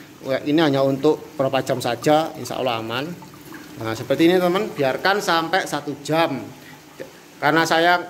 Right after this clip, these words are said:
kenapa nggak saya belikan surface skimmer, teman-teman? Karena kenapa akurnya kecil, teman-teman, ya? Kalau dikasih itu nanti ngombak, teman-teman, di dalam, ya, malah nggak maksimal semua. Jadi saya gerojokan saja seperti itu. Dika-, dan juga koral saya ini koral softis, jadi aman, ya,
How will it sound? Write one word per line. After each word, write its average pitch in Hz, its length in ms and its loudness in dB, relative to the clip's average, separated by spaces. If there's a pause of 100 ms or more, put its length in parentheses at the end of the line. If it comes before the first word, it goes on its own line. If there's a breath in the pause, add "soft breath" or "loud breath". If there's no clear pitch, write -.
kenapa 196 320 2
nggak 196 160 2
saya 220 240 2
belikan 196 320 2
surface 196 320 0
skimmer, 233 320 2
teman-teman? 220 560 2
Karena 190 320 0
kenapa 208 320 2
akurnya 220 320 2
kecil, 233 320 2
teman-teman, 226 240 2
ya? 202 160 4
Kalau 208 160 2
dikasih 202 400 0
itu 247 320 2
nanti 214 320 2
ngombak, 202 560 2
teman-teman, 196 240 0
di 165 80 -2
dalam, 160 240 6
ya, 175 160 4
malah 175 320 0
nggak 156 160 0
maksimal 165 320 -2
semua. 156 320 -2
Jadi 185 400 0 (240 loud breath)
saya 165 240 2
gerojokan 143 480 0
saja 156 240 0
seperti 151 400 -2
itu. 151 120 4 (120)
Dika-, 156 480 -4
dan 185 240 4
juga 202 480 4
koral 202 240 2
saya 196 240 0
ini 214 160 0
koral 180 160 2
softis, 202 560 0
jadi 156 400 -2
aman, 151 560 2
ya, 139 160 0